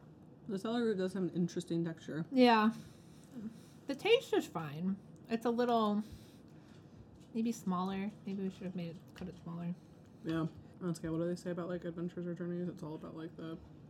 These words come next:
Speaker 1: the adventure, not the destination or something.
Speaker 2: The journey.
Speaker 1: Yeah, that's it. So,
Speaker 2: Mm, yeah.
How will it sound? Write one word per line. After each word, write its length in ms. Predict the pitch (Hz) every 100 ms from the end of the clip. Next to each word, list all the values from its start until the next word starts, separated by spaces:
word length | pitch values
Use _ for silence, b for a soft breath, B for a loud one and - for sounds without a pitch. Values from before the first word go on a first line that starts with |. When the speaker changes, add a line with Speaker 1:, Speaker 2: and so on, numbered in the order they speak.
| - - - - - - - - - - - - - - - 185 -
Speaker 1:
the 80 | 147
adventure, 420 | 160 156 160 165
not 180 | 156 147
the 60 | 165
destination 640 | 160 156 - 160 160 170
or 60 | 170
something. 280 | 170 165 175 - - -
Speaker 2:
The 100 | 254
journey. 460 | 240 240 240 247 247 - -
Speaker 1:
Yeah, 100 | 156 165 - -
that's 160 | 180 147
it. 100 | 151 - - - - - - - - - -
So, 160 | 440 - - B B B B B - -
Speaker 2:
Mm, 200 | 554 523 - - 330
yeah. 140 | 494